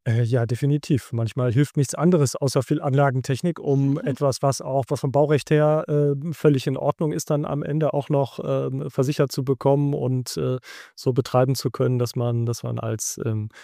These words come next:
Speaker 1: als Betreiber da auch, ähm, abgesichert ist, natürlich.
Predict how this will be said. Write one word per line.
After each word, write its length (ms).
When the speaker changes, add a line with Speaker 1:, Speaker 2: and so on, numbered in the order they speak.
Speaker 1:
als 180
Betreiber 420
da 180
auch, 400
ähm, 540
abgesichert 580
ist, 240
natürlich. 380